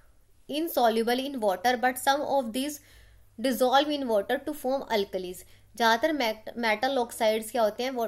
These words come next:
पानी के अंदर नहीं घुलते हैं, लेकिन कुछ जो है पानी के अंदर घुल जाते हैं तो उनको क्या बोला जाता है, अल्कलीज बोला जाता है। Some sod-, sodium oxide and potassium oxide dissolve in water to produce alkali।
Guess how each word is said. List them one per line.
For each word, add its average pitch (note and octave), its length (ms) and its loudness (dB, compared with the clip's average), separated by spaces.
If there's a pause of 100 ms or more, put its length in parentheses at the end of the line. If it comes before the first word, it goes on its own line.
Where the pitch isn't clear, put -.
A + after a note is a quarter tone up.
पानी A3+ 320 -2
के A#3 100 -4
अंदर A3+ 240 -2
नहीं A#3+ 320 -2
घुलते G#3 340 -2
हैं, G3 100 -2
लेकिन A#3 300 -4
कुछ D4+ 240 -6
जो C4+ 180 -2
है C#4 220 -2 (380)
पानी B3 280 0
के C#4+ 160 0
अंदर B3 360 -2
घुल C4 240 -4
जाते A3+ 300 2
हैं A#3 80 -6
तो C4 80 -6
उनको B3 280 -4
क्या A#3+ 180 -4
बोला G#3+ 220 -4
जाता G3 240 -4
है, - 100 -4
अल्कलीज F3+ 580 -8
बोला E3 220 -14
जाता - 240 -16
है। D#2+ 120 -16 (1500)
Some D4 320 2 (140)
sod-, B3 380 0
sodium D4 420 4
oxide B3+ 540 2
and C4+ 160 -6
potassium B3+ 560 -2
oxide A#3 420 -2
dissolve A#3+ 460 0
in B3+ 100 -4
water G#3+ 340 0
to B3+ 140 -8
produce A#3+ 440 -4
alkali। E3+ 460 -6